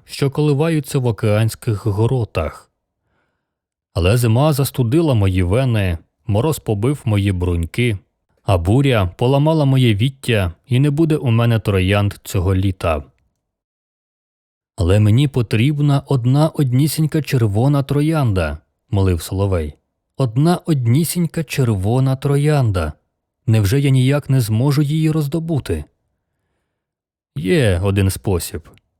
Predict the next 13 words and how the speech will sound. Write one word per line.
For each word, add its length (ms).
відповіло 560
деревце. 580
"Але 220
він 220
такий 340
жахливий, 760
що 240
я 180
не 120
насмілююсь 840
розповісти 720
тобі". 480
"Розкажи", 720